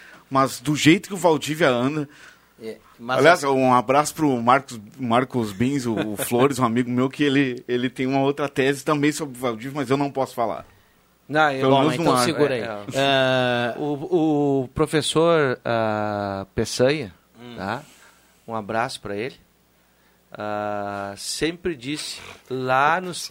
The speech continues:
Speaker 4: de
Speaker 3: tempos,
Speaker 4: Criciúma.
Speaker 3: lá nos tempos áureos do Valdívia, que foi dois mil e quinze, quando ele apareceu, né?
Speaker 2: Uhum.
Speaker 3: Mais ou menos por aí.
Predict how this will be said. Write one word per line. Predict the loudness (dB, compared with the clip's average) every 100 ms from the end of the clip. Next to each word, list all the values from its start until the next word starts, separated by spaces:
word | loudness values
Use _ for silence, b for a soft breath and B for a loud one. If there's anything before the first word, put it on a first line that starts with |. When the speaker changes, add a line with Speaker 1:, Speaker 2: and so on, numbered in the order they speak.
| -6
Speaker 4:
de |
Speaker 3:
tempos, | -6
Speaker 4:
Criciúma. | -14 -20 -18 -16 -18 -14
Speaker 3:
lá | -6 0 2 2
nos | -2 -6
tempos | -4 -4 -4 -6 -6 -10 -12 0
áureos | 4 4 2 -2 -8
do | -4 -4 -2
Valdívia, | -2 -2 -2 -6
que | -4 -6
foi | -4
dois | -4 -6
mil | -8
e | -10
quinze, | -6 -6 -8
quando | -10
ele | -8 -8
apareceu, | -4 -6 -4 -4
né? | -4 -8
Speaker 2:
Uhum. | -12
Speaker 3:
Mais | -10 -8
ou | -8
menos | -10 -12
por | -10
aí. | -10